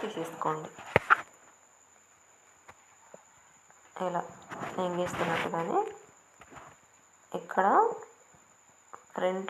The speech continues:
లెంత్ వచ్చేసి లె-, లెవెన్ అండ్ హాఫ్ తీసుకున్నాను నేను. చెస్ట్ పాయింట్ లెంత్ పావు తక్కువ మూడు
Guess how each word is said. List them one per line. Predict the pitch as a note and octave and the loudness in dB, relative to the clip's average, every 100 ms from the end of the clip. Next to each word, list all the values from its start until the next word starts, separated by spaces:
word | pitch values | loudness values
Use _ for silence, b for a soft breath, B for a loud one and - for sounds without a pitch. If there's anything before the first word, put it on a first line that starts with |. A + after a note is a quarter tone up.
| G3+ | 4
లెంత్ | F3+ F#3 F3+ | 4 2 0
వచ్చేసి | - - - - C4+ G#4 C#4+ | 0 0 0 2 6 8 8
లె-, | F#3 F3+ - E3+ | 6 4 2 4
లెవెన్ | E3+ E3+ | 4 4
అండ్ | E3 D#3+ | 4 4
హాఫ్ | D#3+ F3 | 2 -2
తీసుకున్నాను | F#3 - F#3 E3+ E3 | -8 -6 -2 -2 -2
నేను. | E3 F3+ D#4 A4 - - - - - - - - - - - - - - - - - - - - - - - - - - - _ _ _ _ _ - _ _ _ - _ - - - | -4 -2 0 -2 -6 -16 -20 -20 -20 -20 -20 -20 -20 -20 -20 -16 -12 -10 -8 -8 -12 -16 -16 -14 -18 -20 -20 -20 -20 -20 -20 _ _ _ _ _ -20 _ _ _ -20 _ -20 -14 -4
చెస్ట్ | - - - | -4 0 10
పాయింట్ | A3 G#3 G3+ G3 | 10 10 4 0
లెంత్ | G3 - - | 0 0 10
పావు | G#3+ F3+ F3+ | 10 10 6
తక్కువ | E3+ E3+ F3 | 2 0 2
మూడు | E3+ | 0